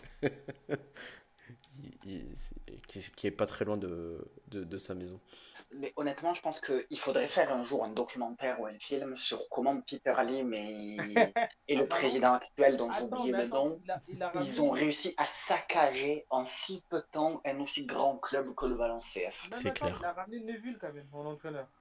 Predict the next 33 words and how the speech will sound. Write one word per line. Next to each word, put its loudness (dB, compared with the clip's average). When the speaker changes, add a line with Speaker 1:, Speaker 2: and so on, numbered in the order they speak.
Speaker 2:
Sans -10
déconner. -8
Speaker 1:
<laughs> 4
Speaker 2:
Non, -6
mais, -4
trou-, 4
trouvez-moi 6
le 6
nom 6
du 0
président -2
de -4
Valence, 4
là. 0
des- -2
Speaker 1:
<laughs> -2
Speaker 2:
j'ai 0
oublié 0
son -6
nom. -2
Speaker 1:
Ok. -12
Speaker 2:
Mais -2
c'était, -8
c'est -6
horrible. -2
Ah, -2
je -4
crois 0
que -4
c'est, 2
euh... 2
Ah, -8
putain, -6